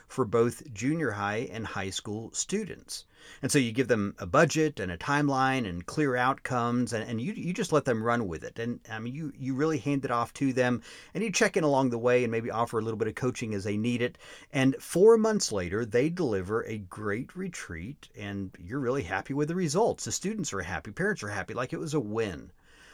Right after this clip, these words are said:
At that point, you may decide to give them another stretch assignment, or you might choose to move to the third level of opportunity, and that is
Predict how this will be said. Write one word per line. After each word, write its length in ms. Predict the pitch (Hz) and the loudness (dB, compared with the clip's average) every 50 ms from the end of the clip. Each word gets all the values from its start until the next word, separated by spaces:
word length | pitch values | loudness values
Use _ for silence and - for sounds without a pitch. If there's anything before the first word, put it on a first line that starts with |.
| - - - - - - - - - _ - | -20 -20 -20 -20 -20 -20 -20 -20 -6 _ 4
At 200 | 143 143 - - - | 4 4 4 2 2
that 360 | 147 151 175 214 175 - - | 2 4 4 4 2 0 -2
point, 680 | - - 175 165 131 101 95 104 - - - - - - _ _ _ - - _ _ _ | -4 0 2 2 4 2 2 -2 -4 -8 -12 -16 -16 -18 _ _ _ -20 -20 _ _ _
you 220 | - 113 127 170 208 | -10 -4 -2 0 2
may 220 | 202 196 190 170 | 4 4 4 4
decide 500 | 143 143 135 - - 143 135 143 139 120 | 2 0 -2 0 0 0 0 0 -2 -2
to 60 | 120 | -4
give 240 | 110 113 131 123 113 | -2 0 0 0 2
them 320 | 127 117 113 113 117 117 - | 2 0 2 0 -2 -2 -2
another 500 | 117 113 104 101 101 117 143 147 185 196 | -2 0 0 0 2 2 2 2 2 2
stretch 440 | 180 - - 214 202 214 - - 208 | 0 0 0 0 -2 -2 -4 -6 -6
assignment, 720 | 190 - - 180 185 196 196 202 214 - - - - - _ _ _ _ _ _ _ _ _ - | -4 -2 -2 -2 0 0 -2 -2 -4 -6 -8 -14 -20 -20 _ _ _ _ _ _ _ _ _ 0
or 480 | 180 202 240 208 123 110 120 143 151 - _ _ - - - _ _ _ | 2 4 6 6 6 6 4 2 0 -6 _ _ -20 -20 -20 _ _ _
you 200 | - 117 143 185 | -6 -4 -2 0
might 240 | 196 180 170 156 - | 0 0 -2 -2 -4
choose 400 | - - 127 117 117 135 143 - | -6 -4 -2 -2 0 -2 -2 -2
to 100 | - 135 | -4 -4
move 340 | 113 104 101 104 110 117 117 | -2 -2 -2 -2 -4 -6 -8
to 120 | - 135 | -8 -8
the 140 | 110 110 117 | -6 -6 -8
third 360 | - - - 110 101 107 107 | -8 -4 -4 -2 -2 -2 -4
level 400 | 104 95 85 82 85 101 110 - | -4 -4 -4 -4 -4 -4 -6 -6
of 120 | - 104 92 | -6 -6 -4
opportunity, 720 | 87 90 98 - 135 - - - 202 208 120 90 92 95 | -4 -4 -4 -6 -8 -8 -4 -4 -4 -2 -4 -6 -6 -6
and 160 | 82 101 98 | -6 -6 -4
that 180 | 104 120 147 151 | -4 -4 -4 -2
is 400 | 110 95 95 110 120 120 - - | -4 -4 -4 -6 -8 -10 -12 -14